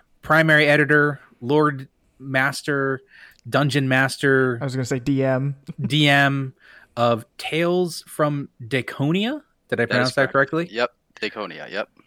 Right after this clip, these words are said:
Speaker 1: Daconia, awesome. So he actually, um, he, actually, you wanna, you wanna talk about it a little bit?
Speaker 3: Sure. Uh, it's a podcast that me and my friend group got together when we, uh, when covid first hit. So we wanted to basically record our stories that we'd had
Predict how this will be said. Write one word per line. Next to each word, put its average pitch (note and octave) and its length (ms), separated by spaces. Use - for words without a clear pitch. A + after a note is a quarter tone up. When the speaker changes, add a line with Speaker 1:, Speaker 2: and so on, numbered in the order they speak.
Speaker 1:
Daconia, G#2+ 500
awesome. G#2 440
So - 160
he F#3+ 200
actually, F3 380
um, A2 320
he, E3 140
actually, G#3 300
you F3 100
wanna, D#3+ 300
you C3 100
wanna C3+ 100
talk C3 200
about C3 180
it - 20
a B2+ 40
little C3+ 200
bit? D#3 240
Speaker 3:
Sure. E3+ 500
Uh, G#2+ 420
it's B2 300
a B2 180
podcast C#3+ 520
that - 120
me A#2+ 160
and A2+ 100
my G#2 280
friend G#2 340
group G2+ 240
got G2+ 280
together G2+ 480
when F#2 200
we, F#2 260
uh, G2 200
when A2+ 160
covid A2+ 400
first - 260
hit. F#2+ 220
So G2 260
we G2 180
wanted G2+ 440
to F#2+ 320
basically C#3+ 400
record A2+ 380
our G#2 140
stories G#2 440
that G2 120
we'd G2 200
had G2 480